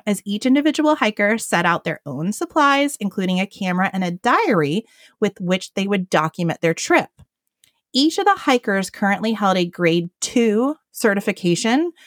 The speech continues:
with the Hiking Commission, but after they successfully cleated, completed their Ural Mountain exploration, they would receive the coveted grade three certification, which was the highest in Russia at the time.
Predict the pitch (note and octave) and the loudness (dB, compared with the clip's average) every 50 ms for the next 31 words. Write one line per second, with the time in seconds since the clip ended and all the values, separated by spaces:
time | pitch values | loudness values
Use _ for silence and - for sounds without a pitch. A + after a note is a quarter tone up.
0 | - _ _ G#3 F#3+ - F#3 - - E3+ E3 - A#3 B3 C4 C4+ C#4+ C#4 D4 D4 | -20 _ _ -8 -2 -2 -2 0 0 -2 0 2 2 2 4 4 4 2 2 0
1 | - F4 F4+ F#4+ F#4+ F#4 _ _ _ _ _ _ _ _ _ - A3 A3 A3 A3 | -2 -4 -4 -4 -8 -16 _ _ _ _ _ _ _ _ _ 0 2 2 2 2
2 | - B3+ B3 A#3+ A3+ A3 - A3+ - - A3 G3+ - - - G#3+ A3 G#3+ - - | 2 2 2 2 2 2 0 -4 0 0 -2 -2 -2 -4 -4 -2 -2 -4 -4 -4
3 | A3+ G#3 G3+ F3+ - - - - G3+ F#3 - G3 G3+ F#3+ F#3 F#3 F#3+ E3+ F3 F3+ | -4 -2 -2 -2 -4 -4 -2 -2 -2 0 0 -2 -2 -2 -2 0 0 0 0 0
4 | F3+ F3+ E3 E3 E3+ F3 F#3+ A3 D4 G4+ F#4+ D4+ C4 - G3+ - - - F#3 F3+ | 0 2 2 2 2 4 4 4 2 2 2 0 0 0 -4 -8 -6 -8 -4 -4
5 | E3 C#3+ D#3 D#3+ - - D3+ D#3 E3 - - G3+ G3 G3 G#3+ G#3 A3 G#3+ G3 - | -2 -2 -2 -2 -4 -6 -6 -6 -6 -6 -4 -4 0 0 0 0 0 -2 -2 -2
6 | - G3+ F#3+ F#3 G3 F#3 - - F3+ E3 F3+ E3+ E3+ E3+ E3+ - F#3 E3 D#3 D#3 | -4 -4 -4 -4 -4 -6 -4 -4 -4 -2 0 0 -2 -2 -4 -2 -2 0 0 0
7 | D#3+ - - _ - G#3+ A#3 C4 D4+ E4 E4+ E4 - G#3 E3 D#3 - F3 - - | -2 -6 -14 _ -10 -6 0 2 2 2 2 2 0 0 0 0 -4 -6 -8 -6
8 | D3 D3 - E3+ G#2+ A2 A#2 - - G3 - - F#3 F#3 F3 - - F3+ - - | -8 -6 -6 -8 -8 -10 -10 -6 -6 -6 -6 -2 0 0 0 2 0 -2 0 0
9 | F3+ F3 E3 E3+ - - F3 D#3+ E3 D3+ D3+ - - - - - - - - - | 2 2 2 2 0 -2 -4 -2 -2 -2 -2 -4 -8 -14 -14 -16 -16 -18 -18 -18
10 | - B3 | -18 -20